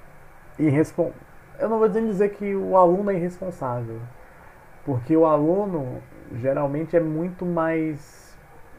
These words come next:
reflexo do que é da família, do que a família projeta.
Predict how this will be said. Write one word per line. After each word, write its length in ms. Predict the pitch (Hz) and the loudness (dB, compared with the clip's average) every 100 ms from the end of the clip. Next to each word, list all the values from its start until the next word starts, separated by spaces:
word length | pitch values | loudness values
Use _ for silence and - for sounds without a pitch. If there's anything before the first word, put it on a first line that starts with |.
| - | -10
reflexo 800 | 135 151 - 156 165 170 - 180 | -6 -6 -4 0 0 -2 -10 -8
do 180 | 160 170 | -6 -8
que 460 | - - 175 151 - - - - - - - - | -8 -6 -6 -6 -14 -20 -20 -20 -20 -20 -20 -8
é 120 | 151 151 | -4 -4
da 280 | 151 147 156 | -2 0 0
família, 600 | 185 160 160 139 120 - - - - - | 0 2 4 2 0 -6 -20 -20 -16 -10
do 80 | 120 | -2
que 80 | |
a 40 | 135 | 0
família 340 | 147 135 170 | 2 4 4
projeta. 600 | 175 143 123 113 107 110 | 6 8 6 2 -6 -12